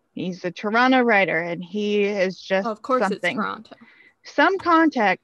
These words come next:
Speaker 1: but nobody in Toronto likes him. Some context is Patrick Marleau is about to play the most game, m-, most,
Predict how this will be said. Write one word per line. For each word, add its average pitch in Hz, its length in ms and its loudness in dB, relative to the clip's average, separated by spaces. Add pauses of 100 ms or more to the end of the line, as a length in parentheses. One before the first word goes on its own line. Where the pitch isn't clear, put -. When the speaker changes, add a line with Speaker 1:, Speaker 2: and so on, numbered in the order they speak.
Speaker 1:
but 233 180 4
nobody 226 340 2
in 196 80 -2
Toronto 170 320 -4
likes - 220 -8
him. - 240 -12 (340)
Some 320 260 2
context 277 520 0
is 190 120 -8
Patrick 254 420 -4
Marleau 208 380 0
is 185 100 -4
about 196 220 -4
to 240 60 -6
play 208 200 -4
the 196 80 -4
most 196 340 -4
game, 190 300 -6 (220)
m-, 185 120 -12 (160)
most, 220 520 0